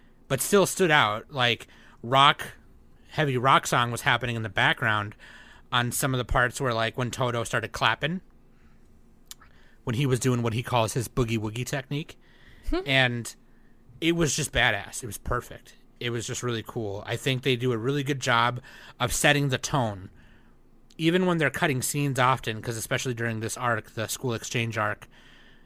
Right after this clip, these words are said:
Speaker 1: um, you know, they're cutting scenes often because there's multiple people in multiple places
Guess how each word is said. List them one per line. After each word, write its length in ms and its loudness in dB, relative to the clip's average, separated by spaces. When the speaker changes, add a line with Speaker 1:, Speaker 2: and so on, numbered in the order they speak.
Speaker 1:
um, 460 -2
you 80 -4
know, 100 0
they're 140 -4
cutting 340 -2
scenes 340 -4
often 340 0
because 260 -8
there's 240 -6
multiple 360 -4
people 320 -8
in 60 -8
multiple 340 -8
places 640 -10